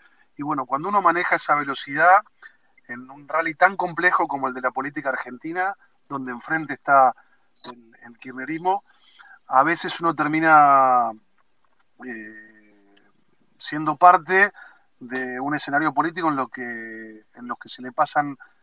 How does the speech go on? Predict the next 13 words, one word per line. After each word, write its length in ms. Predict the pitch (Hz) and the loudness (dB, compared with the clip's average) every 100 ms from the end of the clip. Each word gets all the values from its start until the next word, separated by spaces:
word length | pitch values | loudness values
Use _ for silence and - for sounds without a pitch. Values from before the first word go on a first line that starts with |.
| _ _ 117 | _ _ -20
eh, 460 | 117 113 110 110 113 _ | -20 -20 -20 -20 _ _
facturas. 520 | - - 127 - 120 - | -14 -8 -8 -8 -14 -12
Pero 160 | 120 | -10
para 160 | 117 127 | -4 -2
mí 160 | 156 | -2
fue, 580 | 160 - 147 139 123 113 _ _ _ _ | -6 -4 -2 -2 -6 -8 _ _ _ _
fue 320 | _ - 160 | _ -4 -2
un 140 | 151 139 | -2 -4
muy 340 | 135 143 165 | -6 -4 0
buen 440 | 156 160 147 131 117 | 0 0 -4 -8 -10
jefe 260 | 147 - | -12 -8
de 40 | 135 | -6
gabinete. 520 | 117 120 135 139 156 | -6 -4 -6 -6 -10